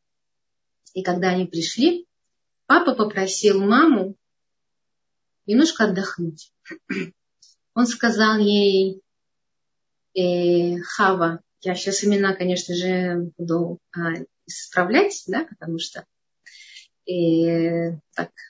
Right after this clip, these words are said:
так не, не сто-, да, не стоит, я никогда не рассказываю прямую, не упоминаю ни-,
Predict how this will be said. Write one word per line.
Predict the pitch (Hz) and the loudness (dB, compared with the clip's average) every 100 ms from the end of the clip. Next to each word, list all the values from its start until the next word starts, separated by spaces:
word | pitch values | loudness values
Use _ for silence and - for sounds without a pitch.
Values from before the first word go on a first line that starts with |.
| _ | _
так | 175 - | -6 0
не, | 190 185 | 4 4
не | 185 | 4
сто-, | 190 - 339 | 2 2 4
да, | 208 233 | 4 4
не | 208 160 185 | 4 4 0
стоит, | - 294 - | 0 0 0
я | 175 | 0
никогда | 165 175 214 | -2 0 0
не | 233 | 2
рассказываю | 175 170 185 175 165 160 | 0 -4 -4 -2 -2 -2
прямую, | 160 190 214 | -2 0 2
не | 175 | 0
упоминаю | 156 160 165 175 170 165 | -2 -4 -2 -2 -2 -2
ни-, | 160 160 160 156 | -2 -2 -6 -10